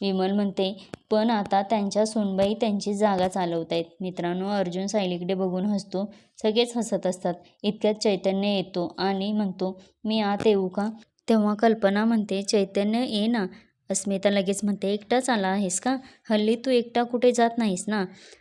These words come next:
मग पूर्णाई म्हणतात, "अस्मिता, जरा थांबशील का? चैतन्य, ये, बस, नाश्ता करून घे."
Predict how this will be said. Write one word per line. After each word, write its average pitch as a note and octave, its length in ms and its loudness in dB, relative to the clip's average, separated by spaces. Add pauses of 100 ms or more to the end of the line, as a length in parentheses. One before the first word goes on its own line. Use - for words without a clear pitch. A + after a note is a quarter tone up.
(140)
मग F#3+ 100 -4
पूर्णाई F#3 420 -2
म्हणतात, G3+ 420 0
"अस्मिता, G3+ 600 0
जरा G3 340 4
थांबशील A3 440 -2
का? F#3+ 200 -2 (320)
चैतन्य, G3+ 680 0
ये, G#3+ 280 -2
बस, G#3+ 420 2
नाश्ता G#3 360 -2
करून G#3 300 0
घे." G#3+ 220 2